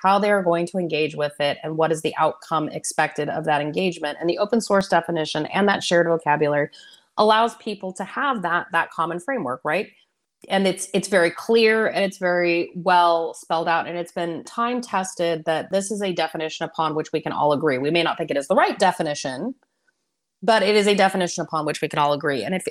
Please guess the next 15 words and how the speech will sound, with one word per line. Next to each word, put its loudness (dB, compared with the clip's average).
without 2
a 4
common 0
understanding, -4
things 2
just -4
don't 0
happen. 0
And -2
this -2
is -6
everything 2
from 2
years 4
spent 0